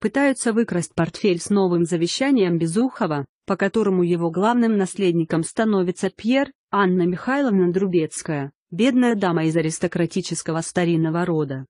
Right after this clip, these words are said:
самозабвенно преданная своему сыну Борису и везде ищущая покровительство для него,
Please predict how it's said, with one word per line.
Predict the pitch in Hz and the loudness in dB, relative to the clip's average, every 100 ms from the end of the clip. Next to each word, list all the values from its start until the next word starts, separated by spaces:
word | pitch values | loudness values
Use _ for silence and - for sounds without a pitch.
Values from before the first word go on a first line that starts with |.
| _ | _
самозабвенно | - 214 196 151 160 165 175 165 160 | -4 2 4 2 -2 -2 0 2 0
преданная | 156 247 277 190 170 170 | 0 0 2 2 0 -2
своему | - 160 156 | -2 0 2
сыну | 156 190 175 170 | 0 0 2 2
Борису | 180 180 170 - 196 | 0 0 -2 -2 -2
и | |
везде | 185 170 156 165 | 0 0 0 -2
ищущая | 160 147 - 175 - 156 | 0 -4 -6 -8 -6 -6
покровительство | - - 170 190 233 226 - 165 | -6 -2 -2 0 -4 -6 -6 -6
для | 151 147 | -4 -4
него, | 151 147 139 | -4 -6 -8